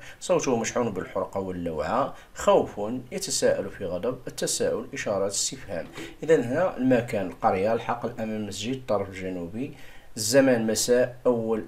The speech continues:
أمس عام، الساعة الأولى من الفجر. شخصيات: مبروك، الحاج سالم، عمران.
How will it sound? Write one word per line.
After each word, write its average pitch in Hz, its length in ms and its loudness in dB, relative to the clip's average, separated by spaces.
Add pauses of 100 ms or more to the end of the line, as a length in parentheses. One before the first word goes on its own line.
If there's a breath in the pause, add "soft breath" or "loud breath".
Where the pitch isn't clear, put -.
أمس 131 300 0
عام، 117 340 2
الساعة 107 340 2
الأولى 110 340 -2
من 101 160 -6
الفجر. 131 440 -2 (360 loud breath)
شخصيات: 117 680 0
مبروك، 107 560 0
الحاج 104 440 -2
سالم، 98 400 -4
عمران. 101 500 -4